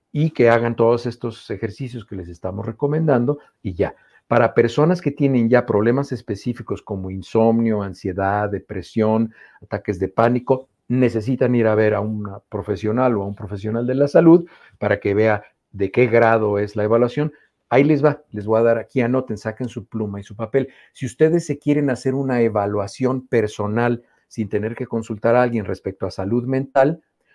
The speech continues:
pueden buscar en internet, métanse al buscador de internet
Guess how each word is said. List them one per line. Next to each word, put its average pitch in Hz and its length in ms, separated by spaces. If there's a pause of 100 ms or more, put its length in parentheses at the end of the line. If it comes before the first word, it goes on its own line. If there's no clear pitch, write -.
(120)
pueden 156 360
buscar 135 460
en 113 140
internet, 107 560
métanse 120 440
al 104 80
buscador 101 540
de 120 80
internet 120 480